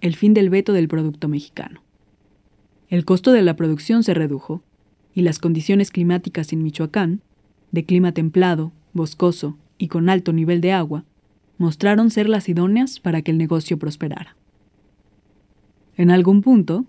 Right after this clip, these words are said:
cuando la idea de las grasas buenas de este fruto ya había cundido,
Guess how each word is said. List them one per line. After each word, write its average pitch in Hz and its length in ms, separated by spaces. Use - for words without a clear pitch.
cuando 165 280
la 170 120
idea 190 260
de 170 80
las 160 160
grasas 175 360
buenas 170 420
de 165 60
este 160 180
fruto 160 500
ya 175 180
había 175 220
cundido, 175 520